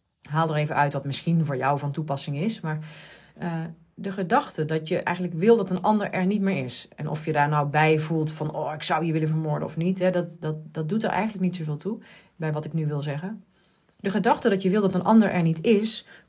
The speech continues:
komt, nou ja, in ieder geval in mijn ervaring, maar komt eigenlijk altijd voort vanuit dus een heel erg naar, meestal heel pijnlijk gevoel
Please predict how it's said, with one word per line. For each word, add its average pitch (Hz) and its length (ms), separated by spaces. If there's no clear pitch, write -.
komt, 220 540
nou 156 140
ja, 143 200
in 151 120
ieder 156 140
geval 143 340
in 151 120
mijn 135 200
ervaring, 135 460
maar 160 140
komt 190 160
eigenlijk 190 300
altijd 247 320
voort 208 380
vanuit 196 380
dus 180 180
een 165 120
heel 220 560
erg 175 340
naar, 185 720
meestal 139 340
heel 143 280
pijnlijk 226 420
gevoel 147 420